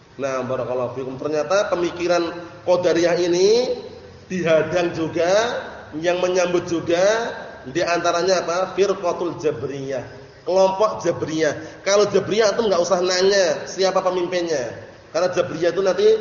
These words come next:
diambil dari perbuatannya atau pemikirannya majbur. Perbuatan hamba itu majbur.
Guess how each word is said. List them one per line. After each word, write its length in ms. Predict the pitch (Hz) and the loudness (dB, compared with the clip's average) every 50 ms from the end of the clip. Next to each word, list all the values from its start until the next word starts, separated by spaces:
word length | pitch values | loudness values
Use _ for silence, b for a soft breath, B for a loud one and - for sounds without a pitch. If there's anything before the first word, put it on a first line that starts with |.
| - - - - - - - | 0 -8 -10 -12 -16 -16 -8
diambil 400 | 127 160 185 170 165 160 180 180 | -4 -2 0 0 0 -2 -2 -2
dari 100 | 170 - - | -2 -2 -2
perbuatannya 920 | 180 165 131 143 156 156 156 160 160 160 156 151 139 127 117 107 - 139 | -2 -4 -2 0 0 2 2 2 0 -2 0 -2 -2 -2 -4 -6 -6 -6
atau 240 | 147 147 - 175 180 | -6 -2 -2 -2 0
pemikirannya 560 | 180 165 160 147 127 160 160 160 160 156 160 | 0 -2 -4 -4 -6 -4 -4 -2 -2 0 -2
majbur. 480 | 151 - 117 - 123 175 196 196 175 143 - - - - - - - | -2 -4 -6 -6 -2 0 2 2 2 2 0 -6 -10 -14 -16 -18 -8
Perbuatan 560 | - - 190 196 - 151 180 180 175 185 190 185 165 | -2 0 0 0 0 0 2 2 4 4 4 2 2
hamba 240 | 170 175 175 180 - | 2 2 2 2 2
itu 80 | 220 | 2
majbur. 560 | 220 214 202 - - 139 143 196 220 220 196 | 2 2 2 0 0 -4 0 2 4 4 4